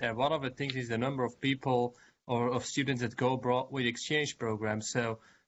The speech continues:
uh, of course, attracting students, it's economically beneficial if they come from outside the E U, but, like, promoting this Erasmus program,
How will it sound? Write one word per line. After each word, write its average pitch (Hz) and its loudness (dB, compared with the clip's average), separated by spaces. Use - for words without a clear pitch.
uh, 127 0
of 120 -2
course, 156 2
attracting 151 -4
students, 170 0
it's 135 -2
economically 143 2
beneficial 139 -2
if 135 -4
they 135 0
come 135 -4
from 135 -2
outside 139 2
the 139 -4
E 135 0
U, 156 2
but, 131 0
like, 120 -2
promoting 135 -2
this 127 -2
Erasmus 131 0
program, 143 0